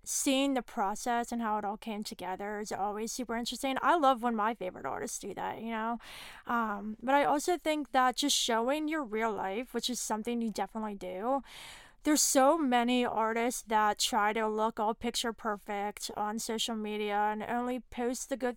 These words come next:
things and when they have big success stories and all that. Um, but showing your everyday life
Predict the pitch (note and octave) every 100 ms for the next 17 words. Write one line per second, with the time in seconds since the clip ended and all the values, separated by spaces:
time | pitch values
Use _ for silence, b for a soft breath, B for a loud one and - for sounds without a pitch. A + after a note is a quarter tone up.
0 | - A3+ A3+ A#3 A#3+ A3 A#3 A3+ G#3+ A3
1 | A3+ A3+ A3+ A3 G#3+ A3 A3 G#3+ - C#4
2 | - C4 - - B3+ A#3 - A#3 A#3 A3+
3 | A3+ A3+ A3 G#3+ G#3+ G#3+ G#3 B B B
4 | B B B3 A#3 A3 G#3 G#3 A#3 G#3+ G#3
5 | - - - C4 C4+ D4 C4+ - A3 A#3+
6 | A#3+ A#3 G#3+ F#3+ G3 G3+ D4+ D4